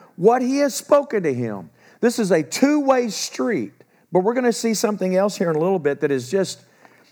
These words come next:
it's pretty incredible. Um, but what I wanted you to notice here was that when he says, <clears throat> "This is what is certainly going to happen to Abraham," and that he's gonna become a strong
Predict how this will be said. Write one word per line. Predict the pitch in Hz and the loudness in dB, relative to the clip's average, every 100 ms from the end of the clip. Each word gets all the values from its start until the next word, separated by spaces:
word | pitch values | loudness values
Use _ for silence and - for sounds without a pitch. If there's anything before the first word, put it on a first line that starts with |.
| _ _ - | _ _ -6
it's | 165 | -6
pretty | - 220 202 | 0 0 0
incredible. | 143 - 170 160 101 87 - _ _ _ _ _ _ _ _ _ _ - - - | -4 -4 -2 -2 -4 -8 -10 _ _ _ _ _ _ _ _ _ _ -20 -20 0
Um, | 170 151 123 98 - _ _ _ _ 165 | 2 2 -2 -6 -16 _ _ _ _ -2
but | 180 | 2
what | 226 | 4
I | 277 | 4
wanted | 269 254 220 | 2 0 0
you | 220 | 0
to | 196 | 0
notice | 190 196 190 | 2 2 0
here | 180 170 | -2 0
was | 165 | 0
that | 165 | 0
when | 160 175 | -2 -2
he | 156 | -2
says, | - 185 180 151 - | 2 2 2 0 -6
<clears throat> | 170 175 - - - - | -4 -4 -6 -20 -20 -2
"This | 147 254 - | 2 2 2
is | 233 - - | -2 -4 -8
what | 180 202 | 0 2
is | 185 139 | 2 -2
certainly | - - - 254 254 - 175 170 | -4 -4 0 0 0 -2 -2 -2
going | 147 190 190 | 0 -2 -2
to | 160 | -2
happen | 180 190 185 160 151 | 0 0 0 -2 -2
to | 156 | -4
Abraham," | 156 175 - 117 107 101 131 175 _ _ _ _ _ - - | -2 -2 -2 -2 -2 -4 -6 -10 _ _ _ _ _ -20 -2
and | 185 175 | 0 2
that | 175 | 2
he's | 190 277 285 | 2 0 0
gonna | 240 214 | -2 0
become | 190 - 185 175 175 170 170 156 | -2 0 0 2 0 -2 -2 -2
a | 151 | -2
strong | - - 214 214 214 214 214 | -4 0 2 2 0 -2 -4